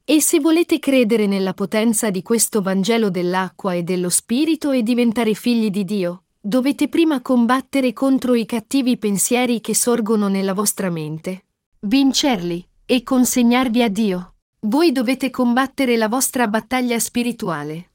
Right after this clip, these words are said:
Questa battaglia non viene mossa da nessun altro che da voi stessi. Combattete contro gli spiriti malvagi in voi. Solo allora potete evitare di finire come servi di Satana,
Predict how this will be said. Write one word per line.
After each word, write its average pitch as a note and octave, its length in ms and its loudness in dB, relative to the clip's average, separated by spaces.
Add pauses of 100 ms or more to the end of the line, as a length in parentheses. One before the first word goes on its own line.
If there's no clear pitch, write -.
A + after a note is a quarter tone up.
(160)
Questa C#4 340 0
battaglia B3 680 0
non A3 220 0
viene B3+ 240 2
mossa C4+ 400 0
da A#3 100 -2
nessun A#3+ 380 -2
altro G3+ 420 -4
che B3 120 -4
da G#3 120 -2
voi A3 200 -4
stessi. F3+ 600 -6 (360)
Combattete C#4+ 760 0
contro A#3+ 400 -2
gli G#3+ 180 -4
spiriti B3+ 560 -2
malvagi G#3 560 -2
in A#3+ 120 -2
voi. E3+ 360 -6 (280)
Solo F4+ 420 2
allora A3 480 2
potete A#3+ 440 0
evitare B3 460 2
di G3+ 140 -4
finire A#3 400 0
come G3 280 -4
servi G#3+ 360 -2
di F3+ 100 -4
Satana, F3 640 -6